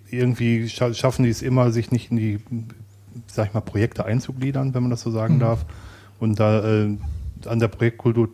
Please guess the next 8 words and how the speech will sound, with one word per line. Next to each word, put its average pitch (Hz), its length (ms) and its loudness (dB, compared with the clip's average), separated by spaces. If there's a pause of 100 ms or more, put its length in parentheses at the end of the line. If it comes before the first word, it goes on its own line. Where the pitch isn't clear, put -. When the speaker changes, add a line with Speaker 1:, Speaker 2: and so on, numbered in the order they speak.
(140)
Speaker 1:
Kultur 113 300 4
teilzuhaben, 104 580 0
machen 98 200 -4
dann 98 100 -2
immer 95 200 -4
was 92 160 -8
Eigenes. 92 360 -10
Speaker 2:
Ja. 143 80 -2